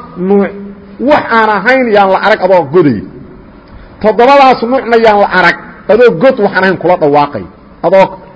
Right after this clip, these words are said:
ama se hoos dhigaya ama kor dhigayaan lagu arag. Toddobadan. Toddobadan meeshaad ku aragto waxaan rabaa inaad goddo.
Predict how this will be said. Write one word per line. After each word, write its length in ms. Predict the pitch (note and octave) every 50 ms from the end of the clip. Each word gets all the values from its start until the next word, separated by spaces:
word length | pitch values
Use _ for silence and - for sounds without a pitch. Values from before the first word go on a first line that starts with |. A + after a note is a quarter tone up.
| - - - -
ama 200 | - G3 G3 A3 G#3+ -
se 200 | - G#3 G#3 - - - - - - - - - - -
hoos 240 | - F#3 G#3 G3+ - A3+
dhigaya 280 | A#3 A#3 A#3+ A#3+ A#3+
ama 140 | G3 F#3+ F#3
kor 140 | - G3+ A3
dhigayaan 320 | G#3+ F3 E3 D#3+ D#3 D3+
lagu 160 | C#3+ B2 A#2+ A2+ -
arag. 180 | G#2 G#2 - - - - - - -
Toddobadan. 420 | - C3 A#2+ D#3 E3+ D#3 C#3 A2+ F#2+ - - - - - - - - - - - -
Toddobadan 480 | F#3+ F3 G#3 G#3+ A#3+ B3+ B3+ B3 A#3 A#3
meeshaad 300 | C4 B3+ - A#3 - -
ku 80 | - C#4
aragto 300 | - A#3+ A#3 A#3 A#3 A#3+
waxaan 160 | G#3 A3 A3+
rabaa 140 | G#3+ F#3+ A3+
inaad 180 | G#3+ F3+ C3 A#2
goddo. 220 | C#3 A2+ G2+